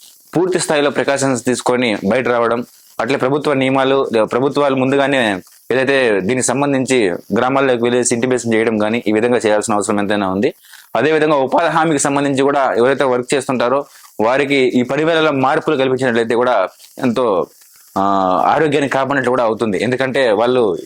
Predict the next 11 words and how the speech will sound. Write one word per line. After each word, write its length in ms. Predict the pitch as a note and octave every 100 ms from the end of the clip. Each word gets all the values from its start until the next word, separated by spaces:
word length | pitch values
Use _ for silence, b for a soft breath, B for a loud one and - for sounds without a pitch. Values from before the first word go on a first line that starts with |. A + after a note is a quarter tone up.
| -
ఏదైతే 420 | C3+ B2+ D3 C#3+
ఈ 160 | B2 B2
వేసవి 440 | C3 C3+ D3+ C3+
ఎక్కువ 240 | A2+ C#3
ఉందో 320 | C#3 C3 B2+ A#2
దాన్ని 240 | A2+ A2+
దృష్టిలో 220 | A#2+ - C3+
పెట్టుకునేసి 360 | - B2+ A2+
కూడా 280 | B2 B2+ F#2 - - _ - - -
ఈ 40 |
ప్రభుత్వాలు 640 | A2+ A#2 C3 C3+ C3 B2